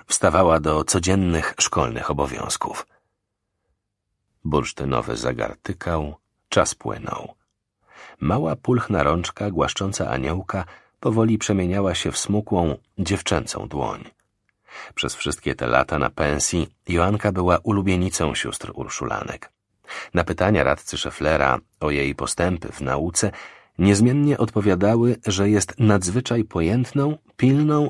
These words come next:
i niesprawiającą żadnych kłopotów wychowawczych uczennicą. Opuszczając gościnne dla niej mury klasztoru, była więc nie tylko najbogatszą, ale też doskonale wychowaną i starannie wykształconą,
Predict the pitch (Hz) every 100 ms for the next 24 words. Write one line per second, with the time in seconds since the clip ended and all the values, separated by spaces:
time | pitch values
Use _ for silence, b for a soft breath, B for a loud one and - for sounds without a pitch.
0 | - 117 117 107 110 107 110 127 120 120
1 | 95 113 139 127 - 101 85 95 113 95
2 | - - 104 - 80 85 - - - -
3 | 73 67 62 57 - - - _ _ _
4 | _ _ _ B B 90 87 - 92 82
5 | 69 67 71 - 92 82 65 65 69 65
6 | 69 78 76 69 71 - 90 85 78 B
7 | B B 92 117 107 104 - 98 156 -
8 | 117 - - 78 - 67 85 - - 131
9 | 107 113 123 - - 101 98 95 - 101
10 | 110 117 101 92 - 76 95 101 120 127
11 | - 110 - 98 107 107 101 82 82 -
12 | 80 78 110 101